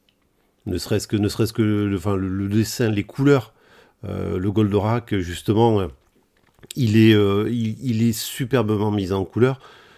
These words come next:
Donc, Johan Guillot, là-dessus, il a fait un travail de, de dingue. Surtout qu'en plus, enfin, c'est pas un Goldorak tout neuf, tout beau, tout propre.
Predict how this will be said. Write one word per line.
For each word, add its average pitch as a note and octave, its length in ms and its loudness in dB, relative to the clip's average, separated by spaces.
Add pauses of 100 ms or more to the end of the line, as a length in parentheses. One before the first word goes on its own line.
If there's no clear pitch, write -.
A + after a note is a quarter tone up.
(180)
Donc, G2+ 280 -4
Johan G2+ 280 2
Guillot, A2 480 4
là-dessus, G2 340 -2
il G#2 80 0
a F#2+ 60 -2
fait G#2 140 -4
un F#2+ 120 -2
travail F#2+ 480 -2
de, F2 720 -6
de G2 120 -4
dingue. A#2+ 400 2 (380)
Surtout C3 340 -2
qu'en A2+ 160 4
plus, C3+ 180 0
enfin, A2 220 0 (280)
c'est - 180 0
pas B2+ 120 4
un A#2+ 140 6
Goldorak A#2 460 6
tout B2 120 -4
neuf, A#2+ 240 6
tout A#2 80 -2
beau, G#2 140 0
tout A#2 140 -4
propre. A2+ 420 -4